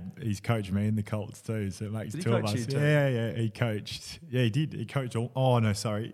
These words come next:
Speaker 1: not all of it, but yeah, he did when I, when I started, yeah.
Speaker 2: Yeah, right.
Speaker 1: Yeah.
Speaker 2: He's been
Speaker 1: <laughs>
Speaker 2: around a long time.
Speaker 1: Yeah, yeah. Been, been good at what he does, yeah.
Speaker 2: Yeah,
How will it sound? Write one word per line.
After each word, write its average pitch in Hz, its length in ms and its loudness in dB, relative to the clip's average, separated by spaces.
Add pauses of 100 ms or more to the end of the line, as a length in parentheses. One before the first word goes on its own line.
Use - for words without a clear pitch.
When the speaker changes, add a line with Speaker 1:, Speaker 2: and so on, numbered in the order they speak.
Speaker 1:
not 110 320 0
all 98 180 0
of 78 80 -6
it, 92 140 -6
but 87 80 -10
yeah, 98 180 -2
he 180 140 -4
did - 320 -4
when 98 100 -2
I, 85 140 -4 (240)
when 104 100 -2
I 92 60 -2
started, 90 440 -4
yeah. 101 180 -2 (200)
Speaker 2:
Yeah, 120 60 -8
right. 104 340 -10 (180)
Speaker 1:
Yeah. 104 280 0
Speaker 2:
He's - 280 8
been - 140 6
Speaker 1:
<laughs> - 0 -
Speaker 2:
around 147 280 2
a 113 40 -2
long 110 220 -4
time. 110 160 -4
Speaker 1:
Yeah, 98 240 2 (120)
yeah. 92 500 -6
Been, 104 260 6
been 98 320 4
good 110 160 4
at 92 60 0
what 92 120 -2
he 87 60 0
does, 85 340 0
yeah. 92 220 0 (440)
Speaker 2:
Yeah, 101 360 -8